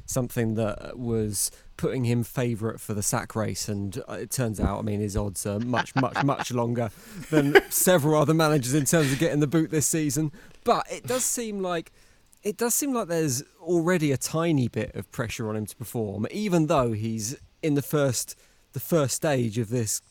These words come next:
Speaker 1: great big long process that clearly he has in mind for the future of the club.
Speaker 2: No, there's no, no pre-, well, I mean, to be fair though, the, the problem with Arsenal fans is we've got things like Arsenal Fan T V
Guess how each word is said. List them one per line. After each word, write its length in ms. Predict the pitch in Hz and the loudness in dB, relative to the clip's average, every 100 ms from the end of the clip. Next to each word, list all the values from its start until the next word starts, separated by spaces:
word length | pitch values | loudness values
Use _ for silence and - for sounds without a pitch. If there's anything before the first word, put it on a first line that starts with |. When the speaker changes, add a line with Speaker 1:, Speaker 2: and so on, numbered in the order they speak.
| - | -6
Speaker 1:
great 340 | 143 143 104 | -2 -2 -2
big 220 | 139 127 | -2 -2
long 420 | 120 123 123 127 123 | 0 0 0 0 -2
process 600 | - 160 147 107 104 - | -2 -2 -2 -8 -10 -10
that 180 | 120 | -12
clearly 320 | - 135 123 117 | -4 -2 0 0
he 220 | 104 143 | 2 2
has 180 | 120 107 | 2 0
in 120 | 117 | 0
mind 240 | 117 110 | 0 -4
for 60 | 107 | -6
the 80 | 107 | -8
future 280 | 120 - | -8 -8
of 40 | 110 | -8
the 60 | |
club. 260 | 113 107 95 _ _ _ _ _ _ _ - | -6 -8 -10 _ _ _ _ _ _ _ -20
Speaker 2:
No, 460 | 127 123 104 104 | -4 -2 -2 -4
there's 220 | 101 113 - | -6 -8 -6
no, 200 | 143 135 | -4 -2
no 160 | 151 | -4
pre-, 300 | 156 127 113 139 | -4 -2 -2 0
well, 160 | 139 | 2
I 60 | 131 | 2
mean, 180 | 147 135 | 0 -2
to 220 | - 170 | -6 -4
be 80 | 147 | -2
fair 220 | 139 143 | 0 0
though, 260 | 147 127 - | 0 -2 -2
the, 140 | - 120 | -8 -10
the 60 | |
problem 300 | - 156 151 | -2 0 0
with 100 | 113 | 0
Arsenal 360 | 104 117 - 131 | 0 0 -4 -6
fans 360 | - 104 101 | -4 -4 -4
is 140 | 107 101 | -8 -8
we've 120 | 104 | -10
got 140 | - | -10
things 240 | - 113 110 | -8 -6 -4
like 100 | 92 | -2
Arsenal 360 | 104 - 117 | -2 -2 -8
Fan 260 | 98 107 104 | -8 -6 -6
T 200 | - 107 | -8 -8
V 240 | 101 107 | -6 -8